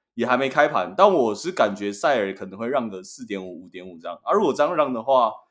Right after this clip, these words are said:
我应该是会按尼克啦。反正我就说我开机要当尼克迷啦。明天看尼克真实力，知道怎么讲？海水退了，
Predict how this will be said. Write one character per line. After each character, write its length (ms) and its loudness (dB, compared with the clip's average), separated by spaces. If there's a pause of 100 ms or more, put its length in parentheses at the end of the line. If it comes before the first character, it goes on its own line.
(120)
我 120 -2
应 60 0
该 100 2
是 140 -2
会 80 2
按 180 2
尼 120 -4
克 240 -6
啦。 240 -6 (440)
反 140 -4
正 300 0
我 100 -2
就 60 -2
说 160 -2
我 80 2
开 160 -2
机 80 -6
要 100 2
当 220 -2
尼 100 -6
克 160 -8
迷 180 -8
啦。 280 -10 (320)
明 160 0
天 440 -2
看 260 0
尼 140 -4
克 180 2
真 240 -2
实 180 -10
力， 360 -4 (360)
知 60 -2
道 80 6
怎 100 0
么 120 -4
讲？ 300 -8 (460)
海 320 0
水 240 0
退 300 2
了， 380 -2